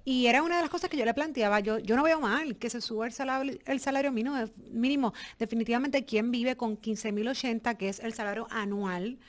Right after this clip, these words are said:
Si obviamente multiplicas los siete veinticinco por la cantidad de horas anual. Nadie, pero el problema es que, por un lado, tú se lo subes, entonces se le quitan todas las otras ayudas. Así que si eso no va de la mano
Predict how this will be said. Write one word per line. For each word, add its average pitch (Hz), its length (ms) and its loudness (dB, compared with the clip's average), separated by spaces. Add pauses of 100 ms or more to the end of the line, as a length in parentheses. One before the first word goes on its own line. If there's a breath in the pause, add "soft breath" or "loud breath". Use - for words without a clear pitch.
(200 loud breath)
Si 208 240 -2
obviamente 190 340 -2
multiplicas 220 540 -6
los 208 100 -6
siete 190 160 -8
veinticinco 214 580 -6 (120)
por 185 260 -4
la 190 140 -6
cantidad 185 340 -4
de 185 60 0
horas 214 180 0
anual. 226 340 0 (500 loud breath)
Nadie, 226 520 6
pero 226 180 4
el 220 60 2
problema 220 320 0
es 285 60 -4
que, 302 280 2 (100)
por 247 140 2
un 240 180 2
lado, 285 360 6
tú 240 100 -4
se 269 100 -2
lo 277 120 0
subes, 269 520 -2
entonces 220 280 -8
se 233 60 -4
le 226 100 0
quitan 220 240 -4
todas 202 180 -2
las 185 140 -4
otras 196 180 -4
ayudas. 226 340 2
Así 185 160 -2
que 233 120 0
si 233 100 2
eso 220 140 0
no 269 120 0
va 262 140 4
de 262 60 2
la 262 100 4
mano 262 260 2